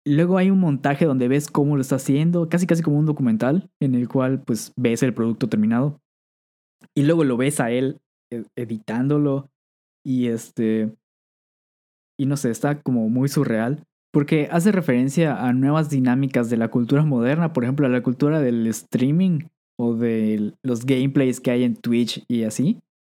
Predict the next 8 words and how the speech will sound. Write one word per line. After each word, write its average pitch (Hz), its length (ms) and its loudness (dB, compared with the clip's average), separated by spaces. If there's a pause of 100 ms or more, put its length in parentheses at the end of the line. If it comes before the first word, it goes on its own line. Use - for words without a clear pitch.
Hay 135 100 0
como 143 220 2
un 131 180 2
sketch 120 440 -2 (160)
donde 120 340 0
él 127 80 0
simula 120 680 0
ser 120 340 -2